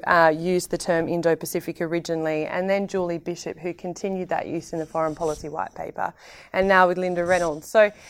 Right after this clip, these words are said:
how we might, how, what our foreign policy might look like if we didn't have those particular people in those roles at that time. Um, so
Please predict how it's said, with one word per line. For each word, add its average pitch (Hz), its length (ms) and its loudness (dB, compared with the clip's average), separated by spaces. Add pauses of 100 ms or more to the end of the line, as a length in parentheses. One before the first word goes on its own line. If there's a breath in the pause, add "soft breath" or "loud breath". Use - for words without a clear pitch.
(180 loud breath)
how 247 220 6
we 262 100 4
might, 208 260 4 (200)
how, 254 300 4
what 220 360 4
our 196 160 4
foreign 190 240 0
policy 180 300 0
might 160 180 0
look - 180 -4
like 170 260 4
if 180 120 -8
we 180 80 -4
didn't 165 200 -8
have 170 240 -4
those 160 220 0
particular 165 520 -6
people 160 520 -8 (300 soft breath)
in 180 160 -4
those 165 240 -2
roles 151 240 -2
at - 140 -10
that - 220 -4
time. - 600 -2 (600 loud breath)
Um, 240 380 4 (360)
so 262 400 4